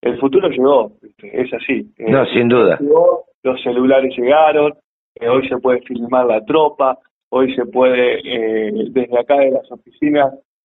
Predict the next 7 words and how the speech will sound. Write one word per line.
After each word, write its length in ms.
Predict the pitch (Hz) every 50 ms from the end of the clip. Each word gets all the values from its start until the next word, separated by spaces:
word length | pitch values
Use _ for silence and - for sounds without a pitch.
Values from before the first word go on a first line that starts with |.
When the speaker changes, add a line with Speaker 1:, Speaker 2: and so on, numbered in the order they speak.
| _ _ _ -
Speaker 1:
podemos 400 | 123 123 131 135 135 131 135 131 - - -
negociar, 760 | 135 131 131 131 131 127 123 - - - 160 156 151 156 156 160 156 - _
eh, 640 | _ - 127 120 117 117 117 113 113 110 110 113 107 101 107 107 107 107 _ _ _ _ _ _ _ _ _ _ _ _ _ _ _ _ -
doscientos 440 | 135 127 127 - 139 135 131 135 -
terneros, 480 | - 127 131 147 185 190 175 151 135 -
trescientos 480 | - - - - 143 139 135 135 -
terneros, 540 | - 131 127 135 160 170 170 170 156 151 151